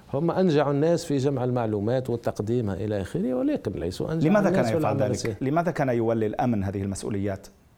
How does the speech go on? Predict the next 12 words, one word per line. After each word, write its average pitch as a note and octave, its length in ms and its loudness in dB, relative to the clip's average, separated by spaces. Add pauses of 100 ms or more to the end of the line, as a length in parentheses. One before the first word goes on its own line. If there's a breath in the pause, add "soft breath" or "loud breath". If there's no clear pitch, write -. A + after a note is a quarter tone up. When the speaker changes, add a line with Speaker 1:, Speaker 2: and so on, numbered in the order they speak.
(920)
Speaker 1:
هذا D#3+ 320 2
م-، D#3 100 2
هذا، C#3 540 2
آه، C#3 200 0
ربما C#3+ 540 2
جانب B2+ 440 0
من C3 100 0
جا-، A#2+ 480 -2
جوانب A#2 680 -2
طبيعته، G#2+ 760 0
آه، F#2+ 280 -4
الشخصية، D2+ 600 -6